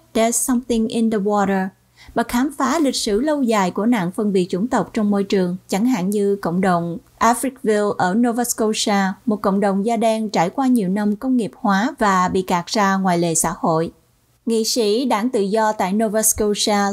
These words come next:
Lenore Zen, đã đặt mục tiêu giải quyết vấn đề phân biệt chủng tộc trong môi trường, đưa ra dự luật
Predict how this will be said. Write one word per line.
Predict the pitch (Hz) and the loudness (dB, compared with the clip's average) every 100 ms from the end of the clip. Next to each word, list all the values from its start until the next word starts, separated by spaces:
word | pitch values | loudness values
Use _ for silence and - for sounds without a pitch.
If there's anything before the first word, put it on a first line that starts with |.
| 202 | -2
Lenore | 233 220 220 208 196 | 0 0 0 0 0
Zen, | 202 202 190 | 0 -2 -2
đã | 196 | 0
đặt | 226 226 - | 2 0 0
mục | 208 185 | -4 -2
tiêu | 214 202 202 | 0 0 0
giải | 190 175 - | -2 -4 -2
quyết | 294 320 | -4 -2
vấn | 269 | -2
đề | 294 208 | 0 -2
phân | 185 247 240 | -2 -2 0
biệt | 214 185 - | -2 -4 -2
chủng | 190 214 | -4 0
tộc | 240 180 - | 0 0 -2
trong | 208 | 0
môi | 208 202 | 0 0
trường, | 208 185 175 - _ _ _ - - | 0 -2 -2 -10 _ _ _ -12 -4
đưa | 269 | -2
ra | 262 254 240 | 0 0 0
dự | 208 185 | 0 0
luật | 208 | 0